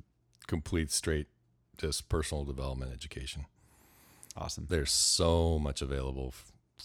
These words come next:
Speaker 1: that costs you nothing but time.
Speaker 2: Right.
Speaker 1: Do it.
Speaker 2: The most valuable currency there is, right?
Speaker 1: Mm-hmm.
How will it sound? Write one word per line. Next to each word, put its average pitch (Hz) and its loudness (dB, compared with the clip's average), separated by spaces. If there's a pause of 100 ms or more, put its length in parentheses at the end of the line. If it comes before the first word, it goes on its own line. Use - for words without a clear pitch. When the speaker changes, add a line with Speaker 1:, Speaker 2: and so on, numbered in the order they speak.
(380)
Speaker 1:
that 69 -12
costs - -2
you 67 -2
nothing 69 -2
but 65 -4
time. 64 -6 (2000)
Speaker 2:
Right. 78 -4
Speaker 1:
Do 73 4
it. - -2 (240)
Speaker 2:
The 87 -10
most 82 -4
valuable 85 -2
currency 87 -6
there 85 -6
is, 78 -8
right? 78 -4 (140)
Speaker 1:
Mm-hmm. 80 0